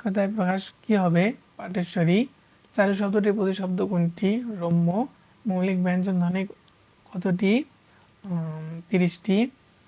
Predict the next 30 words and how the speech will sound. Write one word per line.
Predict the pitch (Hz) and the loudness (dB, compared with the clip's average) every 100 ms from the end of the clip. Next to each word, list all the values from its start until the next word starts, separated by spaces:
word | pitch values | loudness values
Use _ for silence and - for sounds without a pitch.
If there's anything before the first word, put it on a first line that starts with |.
| - _ 196 | -20 _ -2
ইহজ | 190 196 | 0 0
প্রত্যয়যুক্ত | 202 208 202 196 196 196 202 | 0 0 0 0 0 0 -2
শব্দে | 202 196 180 180 | -2 0 0 0
মূল | 185 190 | 0 -2
স্বরের | 202 185 190 | -2 0 0
কি | 185 202 | 0 0
হয়? | 180 170 185 247 _ _ - | 2 2 2 0 _ _ -6
বৃদ্ধি | 202 170 170 185 | 0 0 2 0
হয়। | 175 170 233 - _ _ _ - | 0 0 0 -6 _ _ _ -4
এলা-, | 190 190 190 190 196 | -2 2 4 4 2
এলেজরি | - 185 190 208 214 208 202 196 180 220 349 - _ _ _ _ _ _ - | 2 0 2 2 2 0 0 2 4 2 -2 -12 _ _ _ _ _ _ -2
এর | 175 170 175 | 2 4 4
বাংলা | 175 180 185 185 190 185 | 2 2 0 -2 -4 -2
প্রতি-, | 190 190 190 | 0 0 -2
আহ, | - 180 175 | -2 -2 0
পরিভাষা | 190 196 185 180 196 | 0 0 0 -2 -2
কোনটি? | 190 170 170 180 | 0 0 0 -2
রূপক | 226 175 185 | -2 -2 -2
ধর্মী | 175 170 175 | -2 0 -2
রচনা। | 175 165 170 175 285 - _ _ _ | -4 -6 -2 -2 -4 -10 _ _ _
দোহাধারা | 170 180 196 196 208 202 | -2 0 0 0 2 2
বাগধারাটির | 175 175 185 196 208 196 | 2 2 2 0 0 0
প্রকৃত | 185 185 190 | 0 -2 -2
অর্থ | - 175 170 180 | -4 -2 -2 -2
কি? | 190 180 175 208 330 _ _ _ - | -6 -2 -2 -2 -4 _ _ _ -8
এটা | 175 | -6
আমদার | 185 175 180 175 180 | -4 -2 -2 0 0
বা | 180 170 | 0 -2
শ্রুত। | 170 180 170 180 | -2 -2 -2 0
আহ, | 202 285 _ _ _ _ _ - 180 | -2 -4 _ _ _ _ _ -8 -4